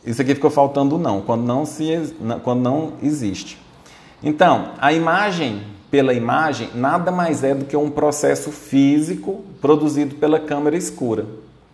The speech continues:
E aí, vocês concordam? O que que vocês acham? Vocês acham que, porque tem,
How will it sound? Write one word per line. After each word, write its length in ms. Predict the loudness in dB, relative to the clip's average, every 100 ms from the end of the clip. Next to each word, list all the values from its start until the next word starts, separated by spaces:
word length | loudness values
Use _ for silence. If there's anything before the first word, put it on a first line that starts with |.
| _ _ _ -20 -20 -20 _ _
E 140 | 2
aí, 420 | 4 6 6 2 -2
vocês 320 | 0 2 0
concordam? 720 | -2 2 4 4 2 -6 -10 -16 -20 -20 -20 -20 -20 -20 -20 -20 -8
O 40 |
que 80 | -4
que 80 | -2
vocês 320 | -2 0 0
acham? 160 | 0 0
Vocês 200 | 0 4
acham 240 | 4 4
que, 160 | 2 0
porque 200 | 2 0
tem, 720 | 2 0 -2 -8 -10 -2 -2